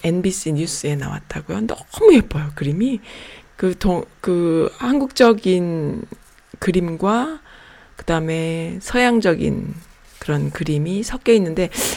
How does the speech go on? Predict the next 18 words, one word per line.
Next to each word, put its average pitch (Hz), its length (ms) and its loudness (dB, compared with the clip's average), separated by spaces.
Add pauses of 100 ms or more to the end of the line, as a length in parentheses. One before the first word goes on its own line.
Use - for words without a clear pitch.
(120)
이 208 100 2
그림 254 200 6
보면서 208 300 4
저는 175 240 -2
한 208 140 0
말씀 233 300 2
꼭 - 220 -10
드리고 196 260 0
싶어요. 139 480 -8 (140)
칭찬해드리고 202 760 -2
싶어요. - 340 -6
뭐냐면 151 600 -2 (580)
한국적인 226 1200 4
그 160 480 2
디자인이나 160 800 4
색감 - 720 0
이런 170 220 2
것들은 180 480 -2